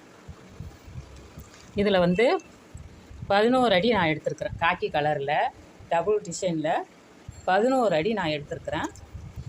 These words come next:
உள்ள வைக்கிறதுக்கு வந்து அஞ்சு அடி, அஞ்சு அடி எடுத்திருக்கிறேன்.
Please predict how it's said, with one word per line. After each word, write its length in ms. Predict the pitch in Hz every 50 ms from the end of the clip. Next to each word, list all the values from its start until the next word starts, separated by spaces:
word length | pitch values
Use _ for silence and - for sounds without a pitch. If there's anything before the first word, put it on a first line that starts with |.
| - - - 202
உள்ள 120 | 226 262 277 269
வைக்கிறதுக்கு 500 | 202 175 - 180 175 175 175 151 156 160
வந்து 160 | 160 - 311 427 370 190
அஞ்சு 200 | 196 208 208 214 185
அடி, 140 | 160 160 - - - - - - - - - - - - - - -
அஞ்சு 220 | - 185 208 214 214
அடி 140 | 185 170 190 180
எடுத்திருக்கிறேன். 480 | 147 147 - - - - 143 139 -